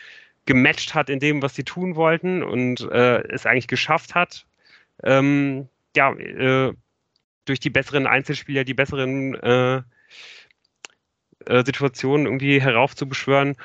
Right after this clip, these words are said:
Und auch der Schiedsrichter war irgendwie, glaub ich, ganz zufrieden damit, dass er halt ein bisschen verfrüht irgendwie schon zur, zur Pause gepfiffen hat. Habe ich auch nicht so ganz verstanden.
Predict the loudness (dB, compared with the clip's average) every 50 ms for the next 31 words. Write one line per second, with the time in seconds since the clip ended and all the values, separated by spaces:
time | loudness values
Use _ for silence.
0 | -20 -16 -8 -2 -2 0 0 0 0 -2 -2 -4 -2 -2 0 0 0 2 2 2
1 | 2 2 -2 -4 -6 -4 -2 -2 -2 -4 -4 -6 -6 -6 -8 -12 -18 -12 -8 -6
2 | -4 -4 -4 -4 -4 -4 -6 -8 -8 -6 -2 -2 0 0 -2 -2 -4 -6 -4 -4
3 | -4 -4 -4 -6 -6 -6 -8 -10 -8 -8 -6 -4 -2 -2 -2 -2 -4 -4 -4 -2
4 | -2 0 0 -2 -2 2 2 4 4 2 0 -4 -4 0 2 2 2 2 0 -4
5 | -6 -6 -6 -2 0 0 0 2 2 0 0 0 0 0 -2 -2 -2 -2 -2 0
6 | 0 -2 -2 -6 -4 -2 -2 -2 0 -2 -4 -6